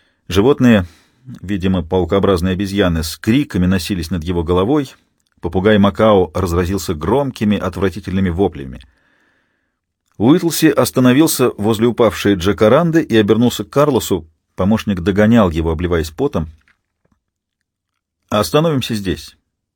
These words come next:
сказал он по-испански. "Поставь ящик". Уитлси сел на упавшее дерево, снял правый ботинок и носок.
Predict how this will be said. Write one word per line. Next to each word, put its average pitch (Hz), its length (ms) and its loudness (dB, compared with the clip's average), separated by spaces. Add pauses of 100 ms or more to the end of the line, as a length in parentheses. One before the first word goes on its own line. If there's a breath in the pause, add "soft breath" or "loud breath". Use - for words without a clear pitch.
(840)
сказал 85 360 -4
он 78 120 -10
по-испански. 80 600 -8 (840)
"Поставь 107 300 -2
ящик". 78 400 -8 (600)
Уитлси 120 520 0
сел 117 300 2
на 110 100 4
упавшее 101 400 0
дерево, 90 380 2
снял 98 260 -2
правый 90 240 0
ботинок 85 420 -2
и 82 40 -6
носок. 85 400 -2